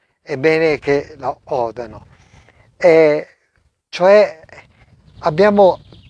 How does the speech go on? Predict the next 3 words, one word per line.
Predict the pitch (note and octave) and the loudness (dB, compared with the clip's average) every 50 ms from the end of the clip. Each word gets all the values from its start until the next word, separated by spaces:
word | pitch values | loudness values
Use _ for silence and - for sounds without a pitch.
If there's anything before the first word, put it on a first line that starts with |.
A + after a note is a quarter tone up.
| _ _ - - _ - _ _ _ | _ _ -20 -20 _ -20 _ _ _
dovuto | - D3 E3+ F#3 G3+ G#3+ - - F3 | -4 -2 -2 0 -2 -4 0 0 2
rinunciare | E3+ E3 E3+ E3+ E3+ E3+ E3+ E3 - - - F#3+ G3+ G3+ G3 F3+ D#3 C#3+ C3+ | 4 4 2 2 0 -2 -6 -6 -6 -6 -4 -2 -2 -2 -2 -2 0 0 0
anche | C3 C#3 D#3+ F#3 F#3+ E3+ _ - E3+ D#3+ D3 C3 - | 0 0 -2 -2 -4 -8 _ -2 0 0 0 -2 -4